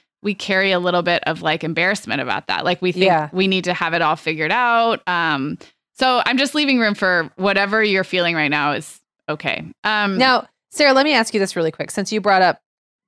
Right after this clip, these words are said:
Speaker 2: gender roles,
Speaker 1: Yeah.
Speaker 2: um, and traditional household div-, and I know the division of labor is different from parenting, but sometimes they can start to look the same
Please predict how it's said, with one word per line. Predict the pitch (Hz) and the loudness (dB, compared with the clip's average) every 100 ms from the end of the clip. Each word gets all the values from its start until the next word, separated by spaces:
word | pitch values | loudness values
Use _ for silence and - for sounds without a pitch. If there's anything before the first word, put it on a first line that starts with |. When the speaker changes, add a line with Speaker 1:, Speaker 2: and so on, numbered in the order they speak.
| _ | _
Speaker 2:
gender | - 180 160 | -2 0 0
roles, | 147 135 156 | 0 0 -2
Speaker 1:
Yeah. | 202 208 269 156 | 0 0 0 0
Speaker 2:
um, | 143 | -2
and | 151 | -6
traditional | - 170 170 170 160 151 - | -4 -2 -2 -4 -6 -6 -8
household | 160 147 175 160 | -6 -4 -2 -4
div-, | 151 | -4
and | - 196 | -4 -4
I | 240 240 | 0 2
know | 247 247 | 6 6
the | 214 | 4
division | 190 180 185 180 | 2 2 0 0
of | 160 | 2
labor | 165 165 | 2 2
is | 156 151 | -4 -2
different | 180 - - | -4 -4 -8
from | 175 | -12
parenting, | 160 170 160 156 | -8 -6 -6 -10
but | 175 | -8
sometimes | - 262 330 311 | -4 -4 -2 -2
they | 226 | -2
can | - 180 | -4 -6
start | - 170 160 | -6 -4 -2
to | |
look | 151 147 | -4 -8
the | 135 | -10
same | - 131 85 | -8 -8 -8